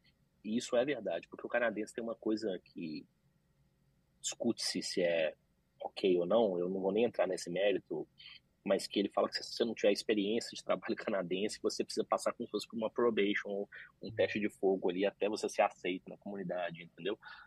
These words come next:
É, e não vai te contratar pra vagas, assim, a não ser em casos muito específicos, né? Por exemplo, no meu caso,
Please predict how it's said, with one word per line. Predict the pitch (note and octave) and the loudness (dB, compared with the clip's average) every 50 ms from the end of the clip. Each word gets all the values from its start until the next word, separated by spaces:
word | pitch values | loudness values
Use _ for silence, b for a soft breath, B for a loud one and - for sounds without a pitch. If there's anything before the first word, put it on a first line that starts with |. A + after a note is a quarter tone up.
| B _ _ - | B _ _ 0
É, | - F2+ E2+ E2+ E2 - | 2 4 4 4 4 2
e | - A#2 C3+ | 2 0 0
não | F#3+ C#4 D#4+ A#3 | 2 2 0 2
vai | F#2+ F2+ D#2+ | 4 2 2
te | - - | 2 0
contratar | - F#2 - F2 E2+ - E2+ D#2+ | -4 -2 0 0 -2 0 -2 -2
pra | - F#2+ F2 | 2 0 0
vagas, | D#2+ E2 D#2 E2 E2+ F2 F2 | 2 2 0 0 0 -4 -8
assim, | E2+ - - A#2+ | -8 -4 -2 0
a | |
não | B2 A#2+ | 0 0
ser | - - C#3 | 0 0 -2
em | B2+ | -2
casos | - - A#2 A2+ A2 G#2+ | 2 2 2 2 2 0
muito | G#2 A2 A2 | -4 -6 -4
específicos, | - - C3+ G#2+ - - - G2+ F#2+ - - - - - - - - | -2 -2 -2 -2 -2 -6 -8 -8 -8 -8 -12 -12 -12 -10 -10 -10 -10
né? | - F2 F#2 F#2+ F#2+ F2+ F#2 | -6 -2 0 0 0 0 -4
Por | _ - F#2+ | _ -12 -12
exemplo, | F#2+ F#2 - - F2+ - _ _ _ _ _ - | -12 -10 -10 -10 -12 -12 _ _ _ _ _ -4
no | A2+ G#2 | 0 2
meu | G#2 - | 2 2
caso, | - - - D#2 G#2+ C3+ C3+ | 2 2 4 4 4 2 2